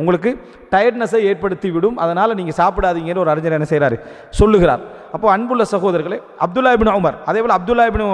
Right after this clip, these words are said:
அஹ், ஜுபைர் ரதியல்லாஹு அன்ஹு அவர்களுடைய, அஹ், மகன், இவங்க ரெண்டு பேரும் எந்திரி இந்த உணவோடு சம்பந்தப்பட்டது. அவர் வந்து என்ன, அஹ், இந்த இஷாவும்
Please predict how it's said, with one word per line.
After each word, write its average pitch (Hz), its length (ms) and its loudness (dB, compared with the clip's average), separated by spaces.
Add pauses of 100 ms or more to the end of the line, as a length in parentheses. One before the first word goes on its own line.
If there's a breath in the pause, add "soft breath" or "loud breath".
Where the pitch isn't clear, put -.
(400 loud breath)
அஹ், 170 160 4
ஜுபைர் 220 300 2
ரதியல்லாஹு 196 380 0
அன்ஹு 185 140 -2
அவர்களுடைய, 170 400 0 (600)
அஹ், 151 140 0 (120)
மகன், 165 240 0 (1080)
இவங்க 196 280 2
ரெண்டு 220 140 0
பேரும் 220 220 4
எந்திரி 196 260 -4
இந்த 165 160 0
உணவோடு 226 360 2
சம்பந்தப்பட்டது. 165 520 -2 (760 loud breath)
அவர் 214 320 2
வந்து 214 220 0
என்ன, 202 140 0 (280)
அஹ், 156 640 2 (140)
இந்த 135 340 -6 (640)
இஷாவும் 240 500 2